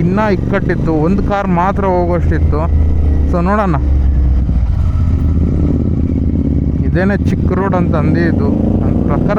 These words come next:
ಇದಕ್ಕೆ ಆಲ್ಟರ್ನೇಟಿವ್ ಏನಾದರೂ ಮುಂದೆ ಹುಡುಕ್ತಾರೆ. ಆದರೂ ಒಂದು ಎರಡು ಕಾರ್ ಬರಬೇಕಂದ್ರೆ ಒಂಚೂರು ಇಕ್ಕಟ್ಟೇ ಆಗುತ್ತೆ. ಇದು ಎಂಟ್ರಿ ಮಾತ್ರ, ಎಕ್ಸಿಟ್ ಹಿಂಗೆ ಮಾಡಿದ್ದಾರೆ.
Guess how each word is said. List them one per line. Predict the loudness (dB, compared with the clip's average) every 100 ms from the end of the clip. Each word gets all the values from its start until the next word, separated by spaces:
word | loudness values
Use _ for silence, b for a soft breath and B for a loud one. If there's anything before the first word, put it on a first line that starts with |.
| 0
ಇದಕ್ಕೆ | -2 -2 -2
ಆಲ್ಟರ್ನೇಟಿವ್ | -2 -2 -2 -2 -2 -2
ಏನಾದರೂ | 0 0 0
ಮುಂದೆ | 0 2 2
ಹುಡುಕ್ತಾರೆ. | 2 0 0 0 0 -2 -2 -2 0 0 2 2 2 2 0 0 2 0 0 -2
ಆದರೂ | 0 0
ಒಂದು | 2 2 2 2 2
ಎರಡು | 0 -2
ಕಾರ್ | -2 -2
ಬರಬೇಕಂದ್ರೆ | 0 0 0 0 0 0 0 0
ಒಂಚೂರು | 0 0 0 0
ಇಕ್ಕಟ್ಟೇ | -2 -2 -2 0
ಆಗುತ್ತೆ. | 0 0 -2 -2 -2 -2 0 0 0 0 0 -2 -2 -2 -2 0 0
ಇದು | 2
ಎಂಟ್ರಿ | 0 0 0
ಮಾತ್ರ, | 0 0 -2
ಎಕ್ಸಿಟ್ | 0 0 0 0 0 0
ಹಿಂಗೆ | 2 2
ಮಾಡಿದ್ದಾರೆ. | 0 0 0 0